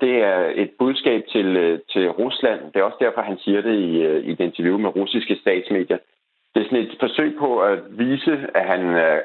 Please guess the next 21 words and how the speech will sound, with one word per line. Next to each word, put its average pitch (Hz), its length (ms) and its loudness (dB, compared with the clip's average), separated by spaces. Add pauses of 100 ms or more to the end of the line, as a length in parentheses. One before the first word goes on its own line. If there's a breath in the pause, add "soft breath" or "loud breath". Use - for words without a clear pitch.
er 85 40 0
kompromisvillig. 110 880 0
Det 107 60 0
er - 40 -6
et - 80 -18
forsøg 117 300 0
på 123 120 0
at, 90 440 2 (180)
at, 82 100 0 (580 soft breath)
at, 87 120 0 (120)
at 82 120 -6
vise 117 420 2
Rusland, 107 540 0
at 80 60 2
han, 92 240 0
øh, 82 240 2 (300)
og 85 180 0
det 90 140 -2
russiske 104 460 -2
publikum, 117 440 -2
altså 82 260 0